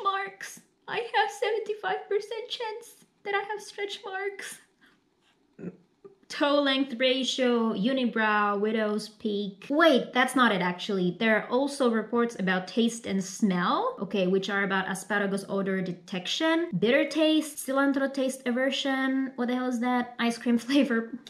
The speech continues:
preference. It, it says that more likely to prefer chocolate over vanilla ice cream. Mm, not super true, but okay.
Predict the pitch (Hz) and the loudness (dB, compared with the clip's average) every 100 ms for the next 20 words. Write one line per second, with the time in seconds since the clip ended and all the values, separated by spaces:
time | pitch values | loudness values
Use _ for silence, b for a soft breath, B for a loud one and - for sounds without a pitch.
0 | - - 240 - 262 240 - 302 330 359 | -8 2 2 4 2 2 2 2 2 2
1 | 359 320 320 277 269 269 262 247 285 277 | 2 0 2 2 2 2 0 0 -4 -4
2 | - 233 254 240 247 247 262 240 240 254 | -8 -2 -2 0 -2 -2 -4 -2 -2 0
3 | 240 240 240 226 226 - 226 - 466 523 | 0 2 2 2 -2 0 -2 -2 -10 -8
4 | 539 554 539 539 539 539 - _ B B | -6 -6 -6 -8 -8 -10 -14 _ B B
5 | B - 480 339 247 233 294 285 359 381 | B -14 -6 -2 0 0 -4 -4 -4 -4
6 | - - 285 - - | -4 -6 -6 -4 -4